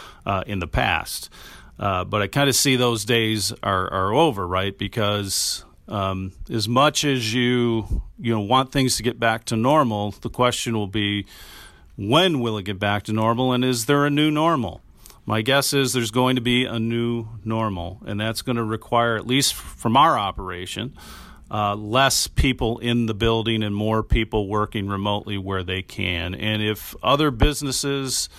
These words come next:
um, some are doing great jobs, some, uh, you know, we're getting ideas ourselves from some of the businesses out there that are showing, you know, innovative ways to social distance. Uh, but at the end of the day, for us,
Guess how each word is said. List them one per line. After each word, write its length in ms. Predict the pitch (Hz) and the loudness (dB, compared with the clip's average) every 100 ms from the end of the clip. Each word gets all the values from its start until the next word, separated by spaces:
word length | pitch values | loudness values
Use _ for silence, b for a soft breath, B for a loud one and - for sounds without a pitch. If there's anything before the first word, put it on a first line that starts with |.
| B B B B B - | B B B B B -4
um, 540 | 110 101 101 101 - - - - - | -2 0 0 -2 -6 -14 -20 -20 -6
some 280 | - 139 147 | 0 4 4
are 100 | 143 | 2
doing 260 | 135 135 113 | 2 2 2
great 260 | 127 135 | 2 2
jobs, 400 | 113 131 135 131 | 2 2 2 0
some, 480 | 131 127 131 135 120 - 131 123 - - - | 2 2 2 -4 -8 -16 -20 -20 -20 -12 -2
uh, 300 | 117 107 - 95 - - | 0 0 -4 -12 -12 -4
you 120 | 123 | 0
know, 120 | 110 | 0
we're 100 | 113 | 0
getting 300 | 107 139 131 | 2 2 4
ideas 480 | 123 120 131 131 117 | 4 4 4 2 2
ourselves 520 | 113 - 151 151 110 | 0 4 4 4 0
from 140 | - 101 | -4 -4
some 220 | 123 104 | -2 -2
of 80 | 101 | -2
the 40 | |
businesses 560 | 107 110 107 - 104 101 | -2 -2 -4 -4 -2 -2
out 220 | 95 - | -2 -2
there 220 | 98 98 | -4 -2
that 120 | 95 | -4
are 120 | 95 | -4
showing, 480 | - 107 101 98 98 - - | -4 -4 -2 -4 -6 -12 -8
you 160 | 107 | -6
know, 280 | 98 98 95 - | -4 -4 -6 -4
innovative 520 | 120 113 110 104 98 | -2 0 0 0 -2
ways 380 | 107 107 101 - | 0 0 -2 -4
to 180 | 98 | -4
social 400 | 90 117 107 - | -2 0 -2 -4
distance. 720 | 92 117 123 - 92 - - B B B B B B B 107 | -2 0 0 -2 -6 -6 -8 B B B B B B B -4
Uh, 240 | 98 95 | -2 0
but 160 | 107 113 | 0 0
at 80 | |
the 140 | 113 135 | 2 2
end 120 | 135 | 2
of 80 | 117 | 0
the 120 | 113 | 2
day, 260 | 123 117 110 | 2 2 0
for 260 | - 117 | 0 2
us, 580 | 127 95 101 - - | 4 4 0 -4 -6